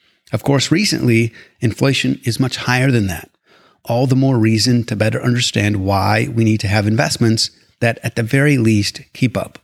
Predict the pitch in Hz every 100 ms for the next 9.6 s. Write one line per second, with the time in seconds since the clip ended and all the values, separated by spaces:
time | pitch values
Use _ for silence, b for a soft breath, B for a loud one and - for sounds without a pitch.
0 | - - - - 95 - 131 123 87 -
1 | _ _ - 110 127 147 120 107 110 113
2 | 110 - 98 95 95 110 - _ 113 104
3 | 110 113 - _ 113 110 110 117 101 131
4 | 117 110 107 110 - 113 110 113 - 117
5 | 127 123 143 160 - - - 151 147 139
6 | 127 123 123 117 110 - 117 117 117 113
7 | 98 117 123 104 113 - 107 98 98 117
8 | 107 120 113 131 113 117 131 123 131 151
9 | - 92 - - -